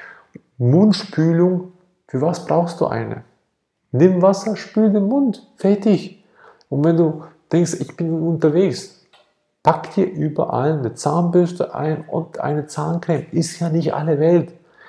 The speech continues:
Dann kannst du die schnell putzen und wenn du zum nächsten Kundentermin kommst, ist ja alles sauber. Brauchst kein Listerin, das sowieso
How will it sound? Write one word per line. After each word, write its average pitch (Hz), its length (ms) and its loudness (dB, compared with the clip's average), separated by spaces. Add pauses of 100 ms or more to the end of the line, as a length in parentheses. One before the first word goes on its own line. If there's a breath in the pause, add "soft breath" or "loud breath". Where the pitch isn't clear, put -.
(180 loud breath)
Dann 123 200 -6
kannst 156 240 0
du 151 80 0
die 156 120 0
schnell 143 260 -2
putzen 175 600 0 (240 loud breath)
und 135 160 -2
wenn 143 80 2
du 139 180 0
zum 135 140 -6
nächsten 143 340 -4
Kundentermin 170 560 0
kommst, 170 220 -2
ist 143 160 -4
ja - 80 -6
alles 156 320 -2
sauber. 165 460 -4
Brauchst 190 340 2
kein 139 220 -8 (640 loud breath)
Listerin, 139 720 2 (160)
das - 160 -8
sowieso 131 320 0